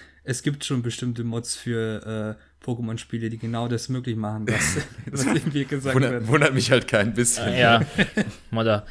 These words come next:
Speaker 3: Aber ich finde aber auch, das ist nicht mal das größte Problem an Fate, was es gerade hat.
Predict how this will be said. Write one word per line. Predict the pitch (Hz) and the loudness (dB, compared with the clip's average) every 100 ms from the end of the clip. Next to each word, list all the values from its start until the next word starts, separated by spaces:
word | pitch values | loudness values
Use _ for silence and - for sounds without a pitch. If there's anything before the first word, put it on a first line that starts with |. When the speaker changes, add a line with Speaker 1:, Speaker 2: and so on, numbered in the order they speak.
| - - - - | -14 -16 -18 0
Speaker 3:
Aber | - 151 | 4 6
ich | 147 - | 4 2
finde | 165 190 180 | 2 6 6
aber | 170 170 | 8 4
auch, | 165 | 2
das | 160 147 | -2 0
ist | 156 175 | 0 2
nicht | 160 | 4
mal | 165 151 | 6 6
das | 139 | 4
größte | - 120 165 160 | 2 2 4 4
Problem | 110 101 104 113 107 | 2 0 0 0 0
an | 110 110 | -2 -4
Fate, | - 117 113 110 | -2 2 2 2
was | 110 | -2
es | 107 - | -2 -2
gerade | 113 110 107 | 0 2 2
hat. | 113 104 | 0 -2